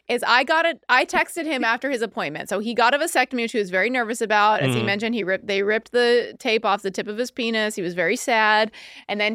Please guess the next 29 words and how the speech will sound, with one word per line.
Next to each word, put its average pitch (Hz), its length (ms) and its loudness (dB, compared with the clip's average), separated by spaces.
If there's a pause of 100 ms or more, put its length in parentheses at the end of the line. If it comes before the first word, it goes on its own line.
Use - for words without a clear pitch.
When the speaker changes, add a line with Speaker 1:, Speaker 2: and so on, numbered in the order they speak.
Speaker 1:
you 226 160 -2
go 233 220 2
back 247 200 2
in 254 80 -2
a 247 60 0
few 240 180 -4
weeks 233 220 -2
later 233 260 2
to 185 120 -4
t-, - 180 -4
they 185 140 0
make 185 200 -2
sure 208 120 -4
the 202 100 0
semen 196 360 -2
has 190 220 2
no 202 160 0
little 185 380 0 (100)
spermies 180 540 -6
in - 100 -6
it. - 220 -10
Speaker 2:
Yeah. 90 220 -4 (240)
Speaker 1:
So 226 160 2
I 240 120 6
texted 330 380 -2
him 294 140 0
after 262 180 0
the 240 60 0
appointment 233 580 -2